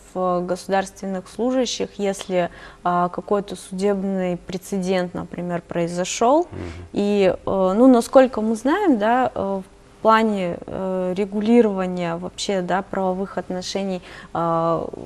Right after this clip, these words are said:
Speaker 1: департамент госслужбы, да, э, часто выступает, э, защитником прав госслужащих, например, э, учитывая, м, ну, какие-то, например, проблемы в нарушении, там, трудового законодательства.
Speaker 2: Мгм.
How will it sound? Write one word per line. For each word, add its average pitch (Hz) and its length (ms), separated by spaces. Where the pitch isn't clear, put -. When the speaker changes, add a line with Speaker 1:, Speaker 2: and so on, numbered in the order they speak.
Speaker 1:
департамент 185 720
госслужбы, 202 560
да, 196 400
э, 175 460
часто 208 520
выступает, 196 560
э, - 180
защитником 190 760
прав 175 260
госслужащих, 190 960
например, 185 600
э, - 100
учитывая, 175 920
м, 170 440
ну, 208 180
какие-то, - 440
например, 175 460
проблемы 190 680
в 170 280
нарушении, 190 480
там, 170 200
трудового 190 560
законодательства. 165 960
Speaker 2:
Мгм. 107 140